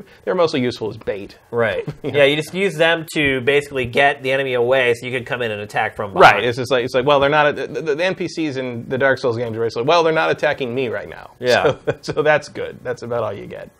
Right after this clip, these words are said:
Speaker 2: So this game, to me, appears very Japanese.
Speaker 1: Mm-hmm.
Speaker 2: With the Souls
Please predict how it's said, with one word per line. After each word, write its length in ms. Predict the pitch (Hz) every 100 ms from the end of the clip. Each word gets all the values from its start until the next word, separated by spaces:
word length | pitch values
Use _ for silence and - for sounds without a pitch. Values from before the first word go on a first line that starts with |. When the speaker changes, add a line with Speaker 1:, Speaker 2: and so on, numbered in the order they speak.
| - - -
Speaker 2:
So 100 | 185
this 200 | 359 381
game, 460 | 359 330 240 202
to 140 | - 180
me, 400 | 170 165 143 135
appears 440 | 123 156 147 131
very 720 | 110 101 101 139 147 151 147 139
Japanese. 720 | 117 120 113 107 95 76 - - - _ _ _
Speaker 1:
Mm-hmm. 280 | - 107 104
Speaker 2:
With 320 | 139 175 170 - _
the 240 | 165 165 165
Souls 580 | - 202 196 196 202